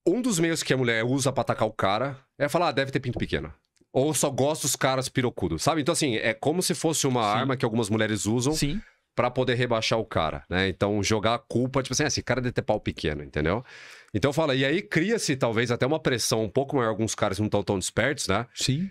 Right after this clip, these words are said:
Speaker 1: De dar bola pra isso, entendeu? Então, assim, meu, não dá ouvido pra isso aqui. Tudo aquilo que você não alimenta não cresce, né?
Speaker 2: Sim, sim.
Speaker 1: Então,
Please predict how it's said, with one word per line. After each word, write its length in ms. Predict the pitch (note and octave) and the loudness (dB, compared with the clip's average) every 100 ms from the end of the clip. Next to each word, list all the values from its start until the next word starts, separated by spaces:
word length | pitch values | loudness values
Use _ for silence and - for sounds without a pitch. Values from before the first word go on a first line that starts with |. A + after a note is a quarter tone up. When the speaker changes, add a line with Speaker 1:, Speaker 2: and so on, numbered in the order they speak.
| - | -4
Speaker 1:
De 140 | A3+ | -2
dar 160 | D#4 C#4+ | 0 0
bola 340 | F3 E3+ A#3+ | 2 2 2
pra 160 | - C#3 | 0 0
isso, 300 | A2+ G2 G2+ | 0 0 0
entendeu? 400 | F2+ F#2 A#2+ C3+ | 2 2 2 2
Então, 140 | D3+ | 0
assim, 200 | C#3 C3+ | 2 2
meu, 220 | A#2+ G3 | 2 2
não 120 | D3 D3+ | 2 2
dá 100 | D3 | 0
ouvido 320 | D#4 F3 D3 | 2 0 0
pra 100 | C3+ | 0
isso 140 | B2 A2 | 0 0
aqui. 100 | - | 0
Tudo 140 | F#3 | -2
aquilo 140 | A3 A3+ | 0 0
que 40 | |
você 100 | - | 2
não 160 | D#3+ F3 | 2 2
alimenta 360 | F3 C3+ C#3+ F3+ | 2 2 2 0
não 100 | G#3+ | 0
cresce, 480 | C3+ C#3+ C3+ - E2 | 2 2 0 -2 2
né? 240 | F#2 A#2 | 2 2
Speaker 2:
Sim, 300 | - D#3 A#3 | 2 0 0
sim. 240 | C4+ G#3+ A#3 | 0 0 0
Speaker 1:
Então, 1400 | G2+ A#2 B2 C#3+ C#3 C3+ B2+ A#2+ A2 G#2+ G2+ G2 F#2 | 0 2 2 2 2 2 2 2 2 2 2 2 0